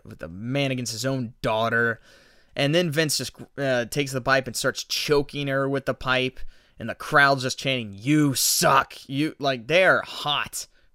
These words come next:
right now. Crowd is livid. Stephanie's fading, and eventually she's not moving. So then out of nowhere, you just see a towel come flying into the ring.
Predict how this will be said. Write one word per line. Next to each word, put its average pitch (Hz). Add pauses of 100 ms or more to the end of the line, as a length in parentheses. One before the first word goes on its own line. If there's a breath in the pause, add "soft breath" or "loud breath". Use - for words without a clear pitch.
right 117
now. 101
Crowd 165
is 113
livid. 135 (400 soft breath)
Stephanie's 180
fading, 165
and 123
eventually 143
she's 123
not 143
moving. 147
So 139 (220 loud breath)
then 196 (100)
out 254
of 160
nowhere, 196
you 160
just 165
see 170
a 127
towel 196
come 139
flying 226
into 160
the 147
ring. 123